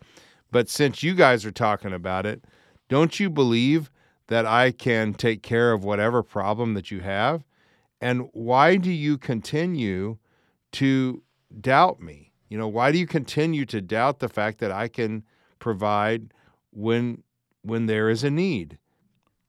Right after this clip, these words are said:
Isn't it amazing that even though the disciples have been around and they have seen Jesus do two incredible miracles,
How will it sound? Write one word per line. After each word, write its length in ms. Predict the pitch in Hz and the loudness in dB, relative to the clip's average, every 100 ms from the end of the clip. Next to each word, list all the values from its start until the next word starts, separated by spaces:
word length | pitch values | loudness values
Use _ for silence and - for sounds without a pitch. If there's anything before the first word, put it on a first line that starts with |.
| _ _ 117 | _ _ -2
Isn't 240 | 117 143 | 2 4
it 160 | 160 170 | 6 6
amazing 720 | 147 127 117 107 104 104 - - | 6 6 4 2 0 -2 -10 -14
that 320 | 104 110 98 - | -4 -2 -4 -4
even 400 | 120 139 156 131 | -2 0 -2 4
though 320 | 123 123 120 | 6 6 4
the 160 | - | -2
disciples 640 | 98 92 113 120 135 156 127 | -6 -2 2 2 2 0 -2
have 160 | 90 | -2
been 140 | 101 123 | 0 2
around 580 | 147 113 104 107 107 104 _ _ _ _ - | 4 4 4 2 -2 -8 _ _ _ _ -4
and 320 | 101 104 98 | 0 0 2
they 300 | 107 107 104 | 2 2 2
have 240 | 104 90 | 0 -2
seen 360 | - 127 135 131 | -2 2 2 0
Jesus 520 | 107 120 104 98 82 | 0 0 0 -4 -8
do 240 | - 95 87 | -8 -8 -8
two 540 | - 123 135 147 147 | -4 2 4 2 0
incredible 640 | 98 87 - 123 135 135 | -6 -8 4 4 4 0
miracles, 720 | 120 123 123 110 92 87 87 | 2 4 4 2 -4 -6 -8